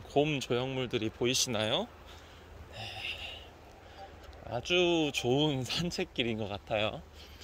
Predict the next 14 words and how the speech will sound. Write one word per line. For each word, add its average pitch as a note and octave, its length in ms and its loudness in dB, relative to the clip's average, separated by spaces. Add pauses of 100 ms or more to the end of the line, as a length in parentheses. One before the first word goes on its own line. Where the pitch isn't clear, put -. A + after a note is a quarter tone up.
(320)
그리고 D#3 440 2 (260)
처음 C#4+ 420 6
코스만 C#3 920 2
조금 C#3+ 500 0 (500)
나무가 A#2+ 680 8
많았지, A2+ 680 2 (380)
여기는 B2 720 -2
또 A#2 80 -6
산책로라서, A2 1120 -2 (800)
어, F#2+ 460 -4 (320)
사실 G3 320 0
뭐 B2+ 160 4
액티브 F#3+ 320 2
트랙이 D3 640 0